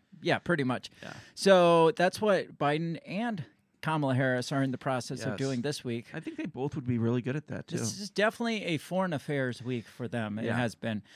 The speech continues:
Speaker 1: Because like, like you said, there's the G seven summit that they're at right
Speaker 2: Yeah.
Speaker 1: now currently, I think, or it took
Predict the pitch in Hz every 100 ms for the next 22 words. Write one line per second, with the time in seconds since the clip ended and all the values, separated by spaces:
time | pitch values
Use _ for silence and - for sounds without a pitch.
0 | - _ 117 143 117 139 143 - - 147
1 | 139 170 - 147 135 127 113 113 143 -
2 | 147 127 - 170 165 - _ 143 139 -
3 | _ 143 135 127 123 - _ _ _ _
4 | _ _ - 151 151 - - _ 139 127
5 | 127 143 170 185 180 185 196 185 - 156
6 | 185 190 135 120 113 107 - 120 - -